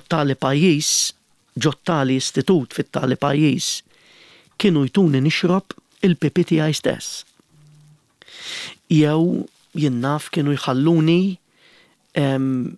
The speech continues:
bil-ħwiex ta' taħt f'dik il-kesħa ta' billej meta niġi biex norqod. Jew x'kienu jagħmlu lil oħrajn. E, e, e,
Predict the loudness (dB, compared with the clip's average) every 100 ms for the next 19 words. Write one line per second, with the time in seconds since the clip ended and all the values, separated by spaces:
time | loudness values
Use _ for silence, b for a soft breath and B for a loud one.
0 | _ 0 0 2 2 0 -2 -6 -2 -2
1 | -2 -4 -10 -10 -10 _ _ _ _ _
2 | -10 -2 0 0 0 -2 -4 -2 -2 -2
3 | _ _ _ _ _ _ _ -6 -2 0
4 | 0 0 -2 -2 -2 -4 -4 -4 -4 -4
5 | -6 -16 -18 _ _ _ B B B B
6 | B B B B -20 0 4 4 4 2
7 | 2 -2 0 4 4 4 2 4 4 4
8 | 2 0 2 0 0 -4 -6 -12 _ _
9 | _ _ B B B -4 -4 -4 -16 -14
10 | -12 -12